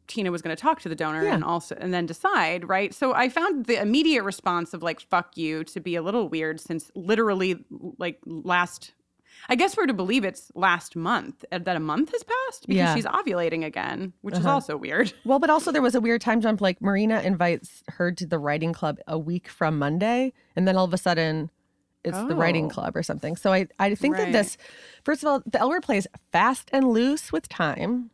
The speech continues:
Speaker 1: Mm-hmm. <laughs>
Speaker 2: And which, for me personally, the saddest part about that is that they never have a Christmas episode 'cause they never have any
Speaker 1: <gasps>
Speaker 2: acknowledgement of what time of year it is.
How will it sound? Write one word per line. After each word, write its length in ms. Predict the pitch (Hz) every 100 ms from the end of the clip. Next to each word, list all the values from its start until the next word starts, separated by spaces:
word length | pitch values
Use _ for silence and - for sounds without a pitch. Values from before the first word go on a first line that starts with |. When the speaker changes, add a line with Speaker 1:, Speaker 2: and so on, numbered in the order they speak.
| _ _
Speaker 1:
Mm-hmm. 800 | 202 196 247 277 294 320 294 285
<laughs> 40 | -
Speaker 2:
And 260 | 220 220 240 233 - - 202 - - _ _ -
which, 500 | 190 220 240 - - 208
for 180 | - 247
me 300 | 277 311 240
personally, 300 | 262 - 196
the 60 |
saddest 360 | 180 185 190 190
part 180 | - 165
about 260 | 160 165
that 220 | - 143 -
is 100 | 170
that 180 | 160
they 100 | -
never 400 | 160 165 160 160
have 140 | 156 147
a 60 |
Christmas 420 | 143 151 - 147 -
episode 540 | - - - 98 -
'cause 160 | - 190
they 140 | 202
never 320 | 196 190 202 202
have 320 | - 190 185
any 280 | 339 185 202
Speaker 1:
<gasps> 40 |
Speaker 2:
acknowledgement 460 | 190 190 202 - 185
of 80 | 175
what 120 | -
time 160 | 196
of 100 | 202
year 160 | 196 302
it 80 | 359
is. 360 | 147 87 -